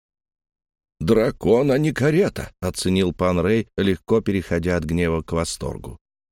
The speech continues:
«Несёт легко, будто на лодке по озеру плывёшь», — скромно признался пан Никодим.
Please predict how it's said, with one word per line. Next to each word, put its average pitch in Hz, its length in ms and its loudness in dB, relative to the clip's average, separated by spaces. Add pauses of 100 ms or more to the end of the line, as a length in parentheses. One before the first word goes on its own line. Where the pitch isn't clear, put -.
(1000)
«Несёт 123 440 0
легко, 127 540 2
будто 82 340 0
на 69 140 0
лодке 101 440 -2
по 87 100 -4
озеру 90 380 2
плывёшь», — 78 600 -2
скромно 87 400 0
признался 90 560 -2
пан 87 240 -2
Никодим. 92 500 -2